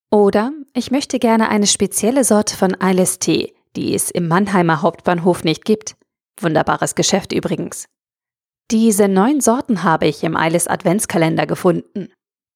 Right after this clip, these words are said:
Ich denke, die hat Eilis darin versteckt, damit ich süchtig werden soll.“ In Mannheim sagen sie, dass es diese Sorten bei ihnen nicht gibt,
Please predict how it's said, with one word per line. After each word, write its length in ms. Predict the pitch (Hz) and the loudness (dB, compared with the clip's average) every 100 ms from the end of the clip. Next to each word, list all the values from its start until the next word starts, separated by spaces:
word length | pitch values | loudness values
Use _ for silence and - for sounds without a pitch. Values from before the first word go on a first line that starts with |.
| - | -2
Ich 280 | 254 254 - | 0 0 -2
denke, 340 | 294 339 302 | -2 0 -2
die 220 | 240 233 | 2 2
hat 260 | 208 190 - | 2 0 -2
Eilis 320 | 190 185 180 | 0 2 0
darin 320 | - 185 175 | -2 0 0
versteckt, 560 | 165 170 - 165 - - | 0 -2 0 0 -2 -8
damit 260 | - - - | -4 -4 -4
ich 140 | - | -2
süchtig 400 | - 185 - - | 0 0 0 0
werden 260 | 165 156 156 | 0 0 -2
soll.“ 300 | 170 156 - _ _ _ _ _ _ - | -2 -2 -4 _ _ _ _ _ _ 0
In 280 | 196 170 160 | 2 2 0
Mannheim 460 | 160 269 220 175 | 0 0 0 0
sagen 380 | 170 165 160 175 | 2 0 0 -2
sie, 300 | 165 233 294 | 0 0 0
dass 180 | 285 262 | -2 0
es 160 | 233 | -2
diese 260 | 294 285 240 | 0 0 2
Sorten 400 | 196 202 196 185 | 4 2 2 -2
bei 80 | 180 | 0
ihnen 300 | 202 185 175 | 2 2 4
nicht 280 | 170 - - | 2 -2 -2
gibt, 460 | 175 - - - | -2 -2 -6 -6